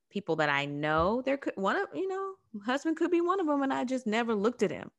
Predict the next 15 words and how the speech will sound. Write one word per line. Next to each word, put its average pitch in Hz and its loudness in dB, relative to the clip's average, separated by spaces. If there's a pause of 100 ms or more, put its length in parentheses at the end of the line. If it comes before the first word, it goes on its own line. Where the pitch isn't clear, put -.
(300)
And 180 0
that's 214 0
the 190 -4
key. 226 -2
It's 170 0
like, 165 2
you 180 0
just 175 -2
never 175 2
look 170 2
at 185 -2
the 165 -2
person 156 -2
that 139 -2
way. 107 -10